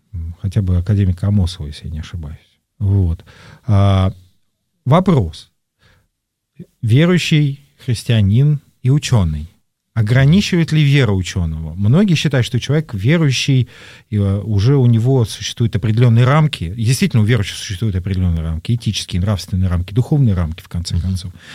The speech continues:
Speaker 1: за которые он не может выйти. А для ученого это критично все-таки, нет?
Speaker 2: Э.
Speaker 1: Что у нас с рамками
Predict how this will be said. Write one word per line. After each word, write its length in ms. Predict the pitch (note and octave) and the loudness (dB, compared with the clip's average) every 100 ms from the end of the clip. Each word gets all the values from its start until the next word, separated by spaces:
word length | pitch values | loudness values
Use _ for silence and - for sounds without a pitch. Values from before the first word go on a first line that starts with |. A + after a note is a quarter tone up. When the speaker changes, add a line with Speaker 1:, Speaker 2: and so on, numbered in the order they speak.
| - | -8
Speaker 1:
за 100 | - | -2
которые 300 | G2 D#3 E3 | 0 2 4
он 60 | D#3+ | 4
не 80 | |
может 340 | F3 F3 A#2+ - | 4 4 2 -2
выйти. 240 | G#2+ F2 | -4 -4
А 60 | E2+ | -4
для 120 | F#2 | -2
ученого 460 | A2 - A3 G3+ B2 | -2 0 2 2 2
это 120 | F3 | 0
критично 540 | D#3+ F3 - D3 - E2 | -4 -4 -2 -2 -2 -6
все-таки, 460 | - F2+ - F#2 G2+ | -8 -16 -16 -12 -4
нет? 260 | F3+ - _ _ _ _ _ _ _ _ _ _ _ _ _ _ _ _ _ _ _ _ _ - | -4 -4 _ _ _ _ _ _ _ _ _ _ _ _ _ _ _ _ _ _ _ _ _ -6
Speaker 2:
Э. 480 | G2+ G2+ F#2+ F#2 F2 | 0 2 4 2 0
Speaker 1:
Что 240 | - - D#3+ | -4 0 4
у 60 | |
нас 160 | A2+ F2 | 4 2
с 200 | - - | -4 -2
рамками 600 | C3+ C3 - F#2+ F2 D#2 | 2 2 0 -2 0 -2